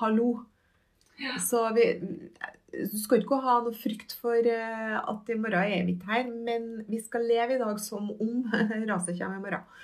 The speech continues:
Speaker 2: Ja.
Speaker 1: Og det tror jeg er viktig.
Speaker 2: Ja, og
Speaker 1: Grip
Speaker 2: det å
Speaker 1: dagen.
Speaker 2: si ikke forlat partner eller ungene, alltid være en fin ting man sier til hverandre, det er jeg opptatt av.
Speaker 1: Ja.
Speaker 2: At det ikke er en sånn sleiv kommentar, og så
Speaker 1: Selv om du er litt sur, så
Speaker 2: Ja.
Speaker 1: prøv å avslutte litt hyggelig.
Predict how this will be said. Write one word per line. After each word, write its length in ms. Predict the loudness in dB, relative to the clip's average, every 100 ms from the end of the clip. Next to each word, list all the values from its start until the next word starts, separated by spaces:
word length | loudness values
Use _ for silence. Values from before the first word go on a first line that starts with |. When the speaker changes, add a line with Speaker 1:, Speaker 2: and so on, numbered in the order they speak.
| -8
Speaker 2:
Ja. 220 | -4 -4 -4
Speaker 1:
Og 120 | -6
det 140 | -4 -2
tror 100 | 0
jeg 60 |
er 60 | -2
viktig. 220 | -4 -12 -12 _ -10
Speaker 2:
Ja, 140 | -4 -2 2
og 80 |
Speaker 1:
Grip 60 | 8 8
Speaker 2:
det 80 | 8
å 60 |
Speaker 1:
dagen. 240 | 6 4 2
Speaker 2:
si 200 | 0 -2 2
ikke 380 | 0 -2 0 2 2 0 -4
forlat 600 | 0 2 6 4 2 -2 2
partner 480 | 4 4 0 0 4
eller 240 | 6 6
ungene, 380 | 4 4 2 4
alltid 380 | 4 4 2 2
være 140 | 2
en 160 | 2 0
fin 380 | -2 -2 -2 -2
ting 140 | -2 -4
man 140 | -4 -2
sier 200 | -2 0
til 80 | 0
hverandre, 320 | 2 2 2
det 80 | 4
er 20 |
jeg 140 | 4 2
opptatt 320 | 0 -4 0
av. 160 | 2 2 0
Speaker 1:
Ja. 120 | -4 -2
Speaker 2:
At 80 | 0
det 80 | 2
ikke 140 | 4
er 60 | 6
en 80 | 4
sånn 160 | 4
sleiv 540 | 2 2 -2 -2 -4 -6 -10
kommentar, 600 | -8 -6 -8 -10 -10 -6 -6
og 80 | -2
så 140 | -2 0 0 0 2
Speaker 1:
Selv 220 | 4 4
om 80 | 4
du 60 |
er 100 | 2
litt 140 | 2 0
sur, 260 | 2 2
så 100 | 6
Speaker 2:
Ja. 140 | 8 6
Speaker 1:
prøv 560 | 2 -2 0 0 -2 -2
å 80 | -2 0 -4 -8 _ _ -4
avslutte 520 | 0 0 -2 -6 -6
litt 140 | -8 -4
hyggelig. 260 | -2 -2